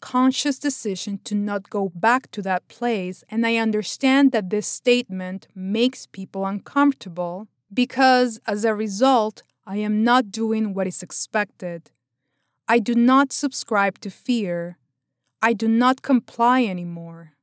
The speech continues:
I have to teach myself not only how to tell the truth and speak my mind,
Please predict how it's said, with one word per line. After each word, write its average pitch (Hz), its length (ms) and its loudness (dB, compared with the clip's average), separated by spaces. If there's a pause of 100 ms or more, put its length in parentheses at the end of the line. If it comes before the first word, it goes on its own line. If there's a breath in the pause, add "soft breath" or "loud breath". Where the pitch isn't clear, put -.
(220)
I 233 120 4
have 262 280 2
to 320 120 -2
teach - 360 2
myself 220 800 0
not 233 280 0
only 285 320 4
how 247 240 -2
to - 160 -10
tell 233 460 -2
the 190 120 -6
truth 214 540 -6
and 202 160 -6
speak - 420 -6
my 196 220 -2
mind, 190 640 -2